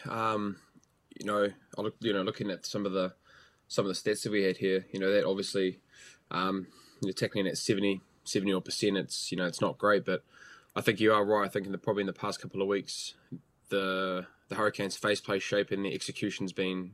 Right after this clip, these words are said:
been really on point, and I think on the weekend, you know, they missed a few opportunities due to those execution errors, and, um, you know, probably reflects this, the score with only being two tries scored. So, um,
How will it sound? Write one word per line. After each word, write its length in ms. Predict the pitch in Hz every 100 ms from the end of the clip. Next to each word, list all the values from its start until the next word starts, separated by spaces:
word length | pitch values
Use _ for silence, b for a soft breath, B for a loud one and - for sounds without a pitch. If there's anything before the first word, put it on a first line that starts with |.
| -
been 160 | 95
really 380 | 90 101 98 92
on 160 | 90 95
point, 320 | - 107 123
and 120 | 98 - B B B B B -
I 60 |
think 220 | - 101
on 100 | 98
the 80 | 92
weekend, 480 | 98 101 95 95 90
you 80 | 90
know, 120 | 90
they 100 | 92
missed 220 | 98 -
a 20 | -
few 180 | -
opportunities 520 | 98 - - 98 95 -
due 140 | 98
to 80 | 92
those 360 | 92 92 87 85
execution 480 | - - 98 -
errors, 320 | 85 98 101 92
and, 220 | 87 82 - -
um, 340 | 90 90 87
you 60 | 76
know, 160 | 78 - -
probably 280 | 107 95 87
reflects 380 | 92 - 92
this, 100 | 92
the 120 | - -
score 320 | - 104 95
with 140 | 87
only 180 | 95 95
being 340 | 90 95 95 90
two 160 | 101
tries 300 | 92 95 98
scored. 280 | - 95 92
So, 280 | - 92 87 - B B B B B B
um, 460 | - 98 101 101 98